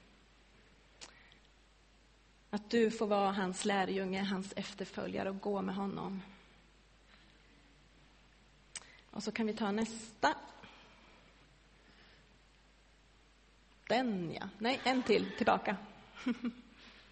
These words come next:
En, om vi backar lite.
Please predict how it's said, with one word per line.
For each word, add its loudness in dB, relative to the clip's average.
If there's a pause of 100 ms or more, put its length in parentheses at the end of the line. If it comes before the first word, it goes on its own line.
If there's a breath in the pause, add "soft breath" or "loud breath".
(1000 loud breath)
En, -2 (340)
om -4
vi -4
backar -4
lite. -4